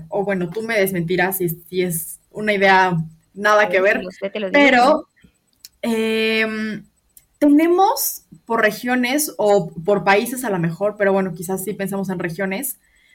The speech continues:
Speaker 1: hay materiales como endémicos, que esto obviamente a-, a-, ayudaría a que, bueno, estás ocupando materiales de la región, te implican
Speaker 2: Ujú.
Speaker 1: menos desplazamiento, menos huella de carbono, y como están en el ambiente, si los ocupas en una construcción, están en armonía, ¿no? O sea, como que cumple con esta parte estética de que no se ven fuera del lugar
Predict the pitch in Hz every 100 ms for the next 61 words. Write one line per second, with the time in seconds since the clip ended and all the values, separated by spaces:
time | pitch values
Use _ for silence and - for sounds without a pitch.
0 | _ - 330 415 466 277 277 302 220 202
1 | 190 196 202 220 233 - 285 294 226 247
2 | 226 220 214 226 - - _ _ _ _
3 | 190 208 180 190 185 190 208 208 226 233
4 | 247 214 185 185 196 208 196 202 202 202
5 | 196 180 202 226 202 170 165 165 208 202
6 | 277 - 202 196 196 208 202 220 214 214
7 | 208 180 180 202 220 208 214 254 - 202
8 | 196 185 170 175 220 240 277 311 _ -
9 | _ - 294 285 294 339 415 311 208 208
10 | 226 220 202 294 320 196 202 180 247 247
11 | 233 226 247 247 294 - 247 302 - _
12 | _ - - 262 262 262 285 311 185 185
13 | 214 202 202 208 247 254 226 240 233 233
14 | 233 247 233 208 220 247 214 196 202 208
15 | 220 233 226 220 262 247 226 220 202 220
16 | 214 220